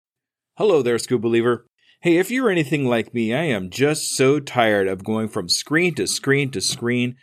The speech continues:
trying to figure out my analytics for all of my social medias and trying to figure out where I can put any and all my energies to get as much reach as I can. Well, I think I've finally found the solution.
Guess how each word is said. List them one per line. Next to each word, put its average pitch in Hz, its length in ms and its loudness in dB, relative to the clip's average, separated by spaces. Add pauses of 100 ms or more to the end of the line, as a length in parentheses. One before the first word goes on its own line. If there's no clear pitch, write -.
(240)
trying 214 180 0
to 160 80 0
figure 127 380 2
out 123 100 2
my 107 180 -2
analytics 113 600 -2
for 104 180 -4
all 147 300 2
of 127 40 0
my 123 140 0
social 117 380 0
medias 104 420 0
and 107 180 -6
trying 156 200 -2
to 143 40 -2
figure 123 320 2
out 101 60 -2
where 110 240 2
I 107 80 2
can 104 160 -4
put 113 220 -2
any 120 480 -2
and 101 200 -2
all 127 160 2
my 117 200 2
energies 107 540 -2
to 95 100 -10
get 101 180 0
as 92 160 -6
much 104 300 -2
reach 104 180 -6
as 92 100 -6
I 92 120 -4
can. 87 420 -8 (540)
Well, 113 180 0
I 117 120 -2
think 143 260 0
I've 107 120 0
finally 160 640 0
found 117 500 -2 (120)
the 104 140 -6
solution. 90 640 -8